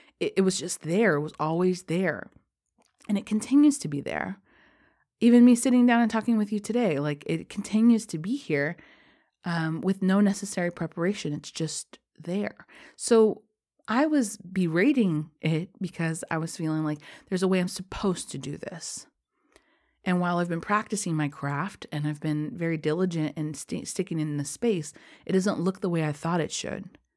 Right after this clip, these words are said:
But maybe that's okay. I found a way to make my spirituality, unconsciously, I didn't do this on purpose, um, to make my spirituality more human.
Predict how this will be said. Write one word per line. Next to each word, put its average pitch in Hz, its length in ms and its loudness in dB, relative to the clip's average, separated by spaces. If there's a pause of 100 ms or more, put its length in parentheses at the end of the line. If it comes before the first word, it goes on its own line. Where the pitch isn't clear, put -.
(960)
But 151 340 -4
maybe 156 260 0
that's 143 220 -4
okay. - 540 -6 (640)
I 165 140 2
found 160 300 -4
a 151 60 -4
way 170 380 -2
to - 160 -8
make 160 520 -2
my 147 200 -6
spirituality, 151 580 -4
unconsciously, 139 580 -4
I 139 40 -6
didn't 143 140 -6
do 139 60 -10
this - 120 -10
on 135 40 -6
purpose, 147 280 -8 (540)
um, 156 380 -6 (160)
to - 120 -4
make 185 280 0
my 240 80 2
spirituality 151 880 -2 (260)
more 139 380 -8 (120)
human. 135 460 -8